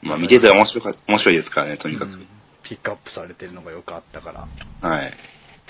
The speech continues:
Speaker 2: なかなか。まあ、でも、でも完全に今ウォリアーズだよね。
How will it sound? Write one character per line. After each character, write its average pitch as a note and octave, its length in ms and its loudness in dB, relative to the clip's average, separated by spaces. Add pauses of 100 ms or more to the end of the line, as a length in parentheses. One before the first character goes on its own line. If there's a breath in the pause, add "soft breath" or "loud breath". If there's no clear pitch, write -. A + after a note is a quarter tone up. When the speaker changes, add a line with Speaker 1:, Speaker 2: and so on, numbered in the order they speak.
(420)
Speaker 2:
な G2+ 120 -16
か F#2+ 140 -16
な F#2 120 -16
か。 F2+ 220 -14 (1120 loud breath)
ま A#2 180 -14
あ、 - 40 -12
で A2+ 60 -14
も、 A2 120 -16 (640)
で D3 40 -8
も C#3+ 100 -6
完 C3 260 -2
全 C3+ 100 -2
に C3+ 60 0
今 A#2 120 -4
ウ G2+ 40 -6
ォ G#2+ 160 -6
リ G2 100 -12
ア F2 60 -12
ー F2 40 -20
ズ E2 60 -20
だ E2 80 -18
よ D2+ 140 -18
ね。 D2+ 60 -20